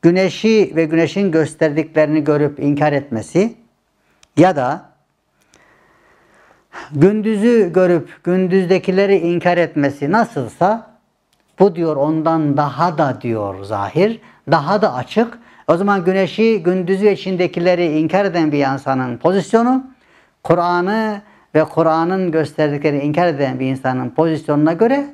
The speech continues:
daha hafif kalıyor. O zaman Kur'an'ı ve Kur'an'ın gösterdiği hakikati inkar eden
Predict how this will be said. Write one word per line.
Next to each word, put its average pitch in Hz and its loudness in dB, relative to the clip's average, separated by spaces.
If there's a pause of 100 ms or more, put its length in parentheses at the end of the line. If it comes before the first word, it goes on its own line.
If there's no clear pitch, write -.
daha 196 0
hafif - -6
kalıyor. 107 -4 (280)
O 170 6
zaman 175 -2
Kur'an'ı 208 0
ve 220 2
Kur'an'ın 196 0
gösterdiği 185 0
hakikati 170 -2
inkar 185 2
eden 262 0